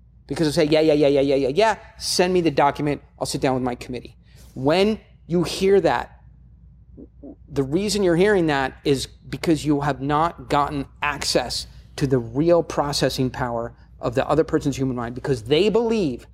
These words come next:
they've seen this before. They believe they've solved this problem before. And they're thinking about other things. What are they thinking about? I don't know, getting laid, going drinking, going on vacation, join, you know,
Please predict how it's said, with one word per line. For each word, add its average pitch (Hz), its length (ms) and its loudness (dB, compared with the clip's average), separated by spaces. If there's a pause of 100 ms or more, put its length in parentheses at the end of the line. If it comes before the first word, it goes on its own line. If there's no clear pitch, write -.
(220)
they've 143 180 0
seen 160 260 0
this 151 140 0
before. 135 480 -8 (1160)
They 180 140 4
believe 196 300 2
they've 160 160 0
solved 170 560 2 (160)
this 156 180 -2
problem 147 440 0
before. 123 420 -10 (960)
And 147 80 0
they're 143 140 2
thinking 180 340 0
about 156 200 0
other 156 180 4
things. 113 320 -6
What 139 140 -2
are - 20 0
they 165 100 2
thinking 180 280 -2
about? 175 220 0 (180)
I 127 100 -6
don't 156 100 2
know, 156 140 2
getting 139 300 0
laid, 147 400 2
going 131 300 -2
drinking, 151 600 0
going 135 240 -2
on 135 140 0
vacation, 151 760 0
join, 139 560 -4
you 135 120 0
know, 123 180 -2